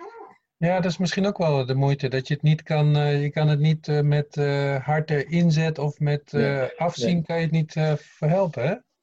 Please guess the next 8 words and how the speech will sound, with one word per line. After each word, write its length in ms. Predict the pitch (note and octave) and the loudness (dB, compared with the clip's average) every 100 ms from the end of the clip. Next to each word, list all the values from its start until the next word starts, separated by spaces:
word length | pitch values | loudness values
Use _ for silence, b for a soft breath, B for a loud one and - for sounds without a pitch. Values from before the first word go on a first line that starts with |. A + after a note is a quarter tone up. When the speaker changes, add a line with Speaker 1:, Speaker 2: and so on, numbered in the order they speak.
| _ _ _ _ | _ _ _ _
Speaker 2:
Nee, 240 | C3+ B2 - | 2 2 2
not 300 | C#3+ D3 D#3 | 4 6 6
force, 420 | - E3+ F3 D3+ | 2 2 2 2
but 240 | C3 C3 C3 | 2 0 2
power 420 | C3+ G#2 F#2+ - | 2 2 0 -4
in 140 | A#2 | -6
het 120 | G#2+ G#2+ | -6 -8
Engels. 520 | G#2 F#2+ F#2 - | -8 -8 -12 -14